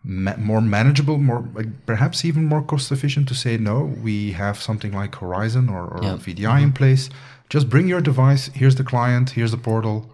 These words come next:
Speaker 1: Go."
Speaker 2: Yeah.
Speaker 1: What, what, what's the trend there?
Speaker 2: So, um, that's a, a multi-team question. <laughs> Reason
Speaker 1: What, yeah. What were
Speaker 2: the
Speaker 1: you
Speaker 2: reason
Speaker 1: expecting?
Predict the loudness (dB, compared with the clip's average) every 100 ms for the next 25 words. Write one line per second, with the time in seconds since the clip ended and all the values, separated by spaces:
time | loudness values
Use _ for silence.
0 | _ -4 -4 -6 -14 -14 -6 -4 -2 0
1 | 0 0 0 -2 0 -2 -4 -8 -10 -12
2 | -16 -4 2 2 0 -12 _ -2 0 0
3 | -8 -4 -2 0 0 -2 -6 -12 -4 4
4 | 6 6 4 2 2 2 0 0 -2 -12
5 | -16 -20 -20 -18 -14 -14 -14 -16 -18 -20
6 | -20 -20 _ -16 0 4 6 6 4 0
7 | -8 -8 -10 -14 -8 -2 4 6 8 8
8 | 8 6 6 8 10